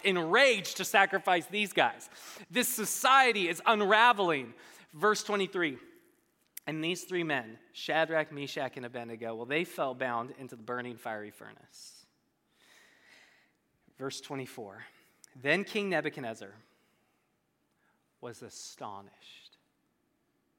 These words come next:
And he rose up in haste he declared to his counselors, "Did we not cast three men bound into the fire?"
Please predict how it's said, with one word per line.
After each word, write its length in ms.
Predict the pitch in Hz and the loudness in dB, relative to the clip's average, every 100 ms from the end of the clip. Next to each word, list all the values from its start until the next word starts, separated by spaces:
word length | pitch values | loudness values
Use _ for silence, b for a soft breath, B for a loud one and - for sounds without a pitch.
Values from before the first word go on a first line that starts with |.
| _ _ _ _ _ _ _ _ _ B B B B | _ _ _ _ _ _ _ _ _ B B B B
And 100 | 185 | 0
he 80 | 214 | 2
rose 320 | 247 269 277 | 4 4 4
up 200 | 269 262 | 2 4
in 100 | 233 | 2
haste 720 | 147 226 226 147 - - - - _ _ _ _ _ _ _ _ _ _ _ B B | 2 2 2 0 -6 -14 -16 -20 _ _ _ _ _ _ _ _ _ _ _ B B
he 80 | 233 | 0
declared 420 | 226 - 262 285 277 | 2 4 4 4 2
to 120 | 269 | 0
his 120 | - | 0
counselors, 840 | - 202 226 202 160 127 123 - _ _ _ _ _ _ _ _ _ _ - 165 | 4 4 4 0 -4 -4 -10 -16 _ _ _ _ _ _ _ _ _ _ -20 -4
"Did 220 | 233 208 | -2 0
we 240 | 226 294 | 0 2
not 280 | 294 349 - | 4 4 2
cast 520 | - 233 240 233 - - _ _ _ _ _ _ _ _ - | 2 4 4 2 -8 -14 _ _ _ _ _ _ _ _ -16
three 320 | 117 180 254 | -4 -2 0
men 580 | 262 262 269 285 226 165 | 0 0 -2 -4 -8 0
bound 460 | 202 220 240 240 | 6 6 6 2
into 320 | 196 208 208 214 | -4 -4 -4 -6
the 100 | 208 | 0
fire?" 480 | 208 226 247 285 | 4 4 2 -2